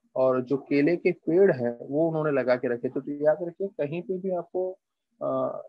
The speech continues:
जब कोई डेकोरेशन करना हो, अ, या श्रृंगार करना हो, तो उसमें केले के पेड़, केले के पत्ते और पूरे जो है, गुच्छे फलों के या फूलों के बहुत सौंदर्य देते हैं।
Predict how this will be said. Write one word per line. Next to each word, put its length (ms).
जब 300
कोई 160
डेकोरेशन 640
करना 320
हो, 360
अ, 80
या 120
श्रृंगार 480
करना 300
हो, 280
तो 60
उसमें 220
केले 420
के 200
पेड़, 400
केले 380
के 140
पत्ते 600
और 100
पूरे 580
जो 100
है, 100
गुच्छे 640
फलों 340
के 220
या 40
फूलों 460
के 160
बहुत 420
सौंदर्य 420
देते 280
हैं। 120